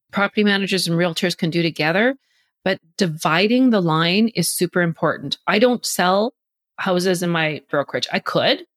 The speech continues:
in my property management brokerage, but I've said to myself, "No, you be a professional on the property management side."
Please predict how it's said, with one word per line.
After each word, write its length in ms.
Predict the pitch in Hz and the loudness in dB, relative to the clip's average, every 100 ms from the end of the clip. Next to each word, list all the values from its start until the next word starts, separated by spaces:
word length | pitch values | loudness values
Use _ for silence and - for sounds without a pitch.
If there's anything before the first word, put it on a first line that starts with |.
| _ - | _ -4
in 80 | 196 | -2
my 100 | 175 | 0
property 360 | 175 170 160 | -2 -2 -2
management 440 | 156 151 165 147 - | -2 -2 -4 -6 -4
brokerage, 420 | 151 - 240 - _ _ _ | -4 -2 -2 -4 _ _ _
but 100 | 190 | -2
I've 240 | 190 208 220 | 0 0 0
said 200 | - 208 | -2 -2
to 80 | 202 | 0
myself, 400 | 190 175 170 170 175 | -2 0 -2 -2 -2
"No, 300 | 185 254 - | 0 0 -2
you 160 | 180 185 | -4 0
be 160 | 220 | 0
a 40 | 214 | 0
professional 560 | 190 185 190 - 202 | -2 -2 0 0 0
on 80 | 180 | 0
the 80 | 170 | -2
property 420 | - 175 - 156 | -2 -6 -2 -2
management 500 | 151 160 190 233 226 | 0 -2 -2 -4 -4
side." 360 | - 240 269 | -2 0 0